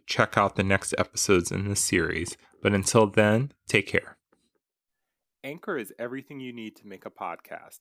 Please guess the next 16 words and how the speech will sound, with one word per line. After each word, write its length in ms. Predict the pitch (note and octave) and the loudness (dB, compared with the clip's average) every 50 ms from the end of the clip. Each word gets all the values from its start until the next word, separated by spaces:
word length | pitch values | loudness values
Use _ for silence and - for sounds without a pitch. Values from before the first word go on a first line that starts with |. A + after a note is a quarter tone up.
| _ _ | _ _
and 140 | - A2+ A2+ | -18 -12 -10
best 240 | B2+ B2+ - - - | -8 -8 -8 -10 -16
of 120 | C#3+ C#3 | -12 -8
all, 320 | C3+ C3 C3 C#3 D3+ - _ _ _ | -8 -6 -6 -8 -10 -14 _ _ _
it's 140 | D3+ - - | -20 -20 -20
free. 380 | - - B3 A#3+ - - _ _ _ _ _ _ _ _ _ _ _ _ _ _ | -16 -14 -12 -12 -12 -14 _ _ _ _ _ _ _ _ _ _ _ _ _ _
They 140 | _ A#2+ B2 | _ -12 -8
offer 340 | - A#2+ A#2+ A#2 - - A2+ | -6 -8 -8 -8 -10 -16 -18
creation 600 | - - - B2 G#2+ G2+ G2+ A2+ - - D#3+ D3+ | -18 -16 -16 -12 -10 -10 -10 -12 -14 -18 -20 -20
tools 380 | C#3 _ - E3+ D3+ D#3+ F3 E3+ - | -20 _ -16 -16 -14 -14 -16 -16 -12
that 160 | B2+ A#2 A2 | -12 -12 -10
allow 220 | A2 G#2+ G#2+ G#2+ | -8 -8 -8 -8
you 180 | A2 A2 G#2+ A2 | -8 -10 -12 -16
to 80 | G#2+ G2 | -18 -18
record 640 | F#2+ G2 G2 - _ _ B2 A2+ A2+ A#2 A#2 A2+ - _ | -18 -20 -20 -20 _ _ -12 -10 -10 -10 -12 -14 -18 _
and 240 | A#2+ B2+ D3+ D3+ | -14 -14 -14 -14